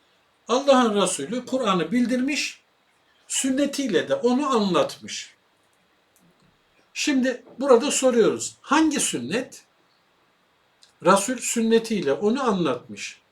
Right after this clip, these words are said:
İyi de hangi sünnet? Fatiha'nın birinci ayeti ne?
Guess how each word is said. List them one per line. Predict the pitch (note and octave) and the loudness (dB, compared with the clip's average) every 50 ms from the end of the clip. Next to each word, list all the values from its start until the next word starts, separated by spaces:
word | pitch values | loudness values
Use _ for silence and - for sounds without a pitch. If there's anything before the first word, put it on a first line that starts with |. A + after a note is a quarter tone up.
| _ _ _ _ _ _ _ _ - | _ _ _ _ _ _ _ _ -4
İyi | G#3+ C4 D4 A#3+ | -4 -2 -2 0
de | A3 - - - - _ _ | -2 -2 -2 -4 -14 _ _
hangi | - C4 C#4+ C4+ A3 D#3+ A2+ | -4 -2 -2 -2 -2 -4 -6
sünnet? | - - G#2+ G2 F2+ F2+ F2+ - _ _ _ _ _ _ _ _ _ _ _ _ _ _ _ _ _ _ _ _ _ _ _ _ - | -8 -12 -14 -16 -18 -18 -20 -20 _ _ _ _ _ _ _ _ _ _ _ _ _ _ _ _ _ _ _ _ _ _ _ _ -12
Fatiha'nın | - - A#3+ C4 C#4 C#4 C#4 - A#3 G3+ F#3+ F#3+ F#3+ F#3 F3+ F3 | 2 6 8 8 8 8 4 2 2 2 2 0 -2 -2 -4 -2
birinci | G3 A3 A#3 A#3 A#3+ A#3 B3 B3 | 0 2 2 2 2 2 4 4
ayeti | A3 F3+ F3 F3 F3 F3 - D4 C#4 C4 | 4 4 4 4 2 0 -2 -4 0 0
ne? | G3 C#3 - | 0 0 0